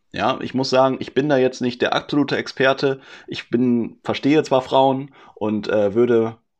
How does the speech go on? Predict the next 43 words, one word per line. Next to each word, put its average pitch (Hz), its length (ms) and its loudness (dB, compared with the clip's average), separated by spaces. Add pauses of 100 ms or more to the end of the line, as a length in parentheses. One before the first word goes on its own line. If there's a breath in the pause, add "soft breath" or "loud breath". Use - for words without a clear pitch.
(240)
ja, - 100 -4
ich - 240 -4
würde 139 160 4
mich 120 100 -2
jetzt - 160 -4
nicht 147 160 0
als 139 140 0
Frauenversteher 127 1080 0
bezeichnen, 123 460 -2
aber 101 100 -6
es 101 80 -4
ist 131 140 -6
mir 127 100 -2
schon - 140 -2
öfter - 180 -2
passiert, 135 380 -2
dass 117 100 -4
das 110 140 -6
andere 113 400 0
Damen 117 400 2
gesagt 117 400 0
haben. 156 320 2 (520 loud breath)
Nichtsdestotrotz, 160 920 0
ähm, 131 520 0 (220)
möchte 135 300 0
ich 139 80 -2
mich 127 120 0
jetzt 127 180 0
mal 120 280 0 (260 loud breath)
in 135 180 2
die 127 100 2
Rolle 117 240 4
einer 101 220 0
Frau 143 480 2 (100)
hineinversetzen 127 680 0
und 104 180 -4
habe 127 280 4
dazu 156 580 -2 (180 soft breath)
auch 110 260 -4
einfach 104 320 -4
mal 101 120 -4
meine 95 240 -4
Freundin 104 680 -2